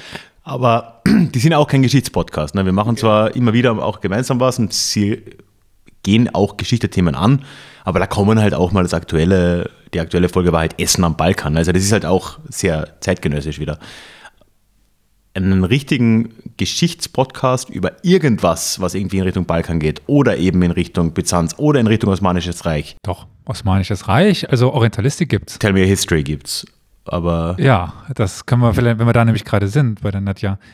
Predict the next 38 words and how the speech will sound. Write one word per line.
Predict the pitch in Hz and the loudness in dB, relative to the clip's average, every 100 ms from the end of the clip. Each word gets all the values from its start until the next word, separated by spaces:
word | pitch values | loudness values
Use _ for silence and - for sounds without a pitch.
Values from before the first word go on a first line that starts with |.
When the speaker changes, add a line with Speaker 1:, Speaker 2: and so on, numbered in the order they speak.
| _ | _
Speaker 2:
weil | - 92 | -6 0
das | 110 117 | 0 2
ist | |
meine | 113 147 147 | 2 4 4
Origin | 120 104 113 | 2 0 -4
Story. | 104 98 87 | 0 0 0
Speaker 1:
Ja. | 98 | -2
Speaker 2:
Mit | 104 107 | -6 -2
der | 127 | 0
habe | 131 | 2
Speaker 1:
Okay. | 143 | 2
Speaker 2:
ich | |
angefangen, | 147 151 - 156 147 139 131 117 | 2 2 2 2 2 0 -4 -2
Podcast | 127 - 151 - | -2 -2 -4 -4
zu | - | -2
hören. | 143 156 160 147 - - _ | 0 0 0 -4 -10 -20 _
Die | - | -6
hat | 110 | -4
mich | 113 | -4
quasi | - 113 110 | -2 0 0
in | 127 117 117 | 0 0 4
meiner | 113 110 110 | 4 4 2
Transformation | - 135 - 139 120 - 135 | 4 2 4 2 0 0 0
von | 131 123 | 0 -2
einem, | 120 117 120 117 - - - - _ | 0 0 0 -2 -6 -16 -20 -20 _
jemand, | - 113 113 | -4 -2 0
der | 110 113 123 117 127 | 2 2 4 2 2
Afrikanistik | - 147 - 139 143 147 - | 2 0 2 2 2 -2 0
stud-, | 135 127 | 0 2
äh, | 135 131 | 2 2
studieren | - 131 139 131 | 2 2 2 4
wollte, | 123 123 131 | 2 2 2
hin | 117 | 0
zu | 120 | 0
einem | 117 117 | -2 0
Orientalisten | 135 147 120 110 - | 2 2 2 0 0
begleitet. | - - 110 117 120 | -2 2 0 2 2
Speaker 1:
Hm. | 226 190 92 | 2 4 0